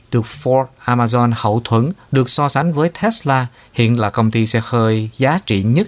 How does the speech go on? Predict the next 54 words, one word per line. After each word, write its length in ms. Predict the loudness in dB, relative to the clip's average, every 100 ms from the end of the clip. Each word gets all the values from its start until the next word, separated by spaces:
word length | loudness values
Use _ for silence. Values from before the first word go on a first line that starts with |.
| -2
thế 100 | 0
giới. 240 | 2 0 -2 _ _ -20 _ _ _ _ -4
Rivian 420 | -2 0 -2 -2
Automotive, 720 | -2 -2 0 0 0 0 -2 -4 -20 -8 0
một 240 | 0 0
công 220 | -2 -2
ty 240 | 0 -2 0
sản 220 | 0 0
xuất 200 | 0 -2
xe 220 | 0 0
điện, 280 | 2 0 0
cho 100 | 0
đến 180 | 0 0
nay 240 | 0 -2 -4
chỉ 120 | -2 -2
giao 320 | 0 0 -2
khoảng 320 | -2 -2 0
một 280 | 0 -2 -4
trăm 260 | -2 0
năm 120 | 2 0
mươi 100 | 0
chiếc 160 | -2
xe 240 | 0 0 0
pickup 320 | -2 -2 -2
truck 280 | -2 -2 -2 _ _ _ -6
chạy 220 | -2 -2
điện, 360 | 0 2 2 -2 -12 -8
chủ 140 | -2 -2
yếu 340 | 0 -2 -2 -6
là 100 | -6
cho 140 | 0
nhân 200 | 0 2
viên 220 | 0 0 0
của 100 | 0
mình, 180 | 0 0 -8 -20 -8
đã 220 | -2 -2 0
vượt 160 | -2 -2
qua 220 | 0 0 0
General 340 | 0 0 0
Motors 500 | 0 0 0 -2 -2
hôm 200 | -2 -2
thứ 180 | -2 -6 -4
Tư 180 | -2 0
để 100 | 0
trở 180 | -2 -2
thành 220 | -2 -2
công 260 | 0 -2 0
ty 140 | 0
xe 160 | 0 -2
hơi 180 | -2 -2
Hoa 180 | -2 -2 -2
Kỳ 140 | -4
có 140 | -2 -2
giá 160 | -2